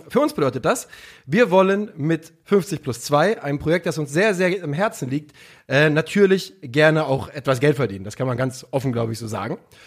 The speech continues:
Und dazu haben wir die Möglichkeit bekommen und deshalb wird es ab der Folge vom dreizehnten Januar hin und wieder, äh, Sponsorings geben,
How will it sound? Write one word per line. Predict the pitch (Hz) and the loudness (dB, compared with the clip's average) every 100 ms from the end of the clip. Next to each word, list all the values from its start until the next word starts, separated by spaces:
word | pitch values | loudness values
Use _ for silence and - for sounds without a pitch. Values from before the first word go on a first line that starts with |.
| - - - | -20 -20 -2
Und | 143 160 165 - - | 4 6 6 0 2
dazu | 180 240 | 2 4
haben | 240 | 2
wir | |
die | 202 | 2
Möglichkeit | 214 226 190 180 | 0 0 -4 -2
bekommen | 165 190 226 247 - | 2 2 2 -2 -8
und | 131 | 0
deshalb | 180 185 190 175 151 127 | 0 2 0 0 -8 -2
wird | 185 | -2
es | 180 - | -2 0
ab | 208 - | -2 0
der | 214 | -2
Folge | - 180 170 | 2 2 2
vom | 160 151 | 0 -2
dreizehnten | 131 165 262 - 220 202 | 0 2 2 0 -6 -4
Januar | 151 156 165 156 156 - - _ | 0 2 4 2 2 -4 -20 _
hin | 208 269 | 2 2
und | 214 170 | 0 -2
wieder, | 147 165 165 165 165 | -2 2 4 2 0
äh, | 143 139 | -2 -2
Sponsorings | - 208 233 202 165 - | 2 2 2 0 0 -2
geben, | 160 156 | -2 -2